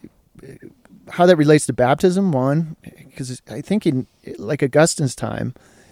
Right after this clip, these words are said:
baptism was, like, a really serious kind of election. It was a change of life. It was that, uh, decision that now marks me on a path that's, um,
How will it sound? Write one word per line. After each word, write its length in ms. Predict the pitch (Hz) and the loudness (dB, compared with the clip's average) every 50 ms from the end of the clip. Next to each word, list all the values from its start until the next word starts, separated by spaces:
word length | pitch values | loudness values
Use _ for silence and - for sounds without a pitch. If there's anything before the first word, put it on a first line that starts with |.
| _ _ _ - 143 139 147 160 _ _ | _ _ _ -18 -18 -18 -18 -20 _ _
baptism 600 | _ - - - 160 180 220 214 - 233 208 180 160 | _ -8 0 2 4 4 4 4 2 0 2 2 2
was, 120 | 147 131 | 2 2
like, 160 | 139 131 - | 2 0 0
a 60 | 131 | 0
really 260 | 120 123 147 160 160 139 | 0 4 4 4 4 4
serious 680 | - - - 135 131 135 135 135 131 - - - - _ _ _ _ _ | 2 -2 -4 -2 0 2 2 2 2 0 -4 -14 -16 _ _ _ _ _
kind 200 | - - 127 123 | -10 -6 -4 -2
of 260 | 123 117 107 113 - - _ _ _ _ _ - - | -2 -2 -4 -6 -12 -20 _ _ _ _ _ -10 -6
election. 680 | 123 123 123 120 127 - - - - - 110 - 120 _ - | -2 -2 0 0 0 -2 -4 -14 -12 -12 -14 -16 -18 _ -6
It 120 | - 143 | -2 0
was 140 | 139 135 139 | 0 0 0
a 60 | 131 | -2
change 320 | - - - 151 156 151 | -2 -2 0 2 2 2
of 100 | 127 113 | 0 -2
life. 380 | 117 113 113 - - - - - - _ _ _ _ _ _ - | -4 -2 -2 -2 -4 -6 -10 -14 -20 _ _ _ _ _ _ 0
It 100 | 147 143 | 0 4
was 320 | 135 143 135 127 - - - - - | 4 4 4 4 0 -4 -8 -8 -4
that, 280 | - 120 123 120 113 - - - _ - | -2 0 0 0 -2 -4 -8 -18 _ -12
uh, 260 | 131 123 - 101 98 | -10 -8 -8 -8 -8
decision 720 | - 131 135 127 - - 156 160 156 175 170 156 143 127 | -8 -4 -4 -4 0 4 4 4 6 6 4 4 2 0
that 280 | - 127 123 120 117 123 | 0 0 0 0 -2 -4
now 320 | 131 - 135 135 139 139 | -4 -4 -2 0 2 2
marks 360 | 139 131 127 131 127 - - | 2 2 2 2 0 -2 -4
me 120 | 131 123 117 | -6 -4 -4
on 120 | 117 117 | -4 -4
a 60 | 113 | -6
path 320 | - - 113 113 110 - - | -6 -6 -6 -6 -6 -6 -8
that's, 400 | - - - - - - - _ _ _ - | -12 -10 -12 -14 -18 -18 -20 _ _ _ -12
um, 580 | - - - - - - - - - - - | -10 -10 -10 -10 -12 -14 -14 -14 -16 -18 -20